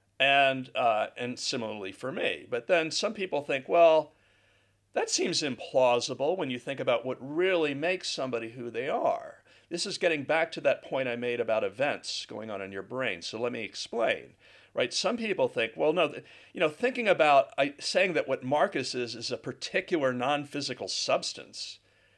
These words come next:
is not the right way to think about it." Instead of thinking about people as these substances or things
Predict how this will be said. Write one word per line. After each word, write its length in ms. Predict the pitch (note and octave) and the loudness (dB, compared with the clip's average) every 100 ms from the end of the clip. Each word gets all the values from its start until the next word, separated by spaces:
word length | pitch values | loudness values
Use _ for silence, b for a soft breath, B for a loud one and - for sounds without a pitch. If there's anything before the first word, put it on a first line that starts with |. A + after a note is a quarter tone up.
| b | b
is 140 | - C3 | -8 0
not 160 | D#3+ | 0
the 60 | C#3 | 4
right 200 | C3+ - | 2 2
way 100 | A#2 | -2
to 60 | C3+ | -2
think 280 | G#3+ G#3+ | -4 -2
about 300 | B2+ G2+ C#2+ | -4 -4 -8
it." 200 | A#1 - _ B B B B | -10 -16 _ B B B B
Instead 440 | E3 E3+ - A3 C4 | -8 -6 0 6 6
of 120 | A3 | 6
thinking 400 | - F#3+ F#3 D#3+ | 0 -2 0 0
about 320 | D3 C3+ A#2+ | 4 4 4
people 480 | - G3+ G#3 E3 C3 | -2 -6 -2 0 0
as 220 | A#2 - | 0 -4
these 240 | C3 A2+ G#2 | -10 -8 -6
substances 880 | - - F3+ F3 D#3 B2 B2 A2 | -4 2 2 2 -6 -6 -6 -6
or 100 | G2 | -10
things 920 | F2+ - E3 E3 A2 - D#3 - - | -12 -4 0 2 0 -6 -12 -10 -12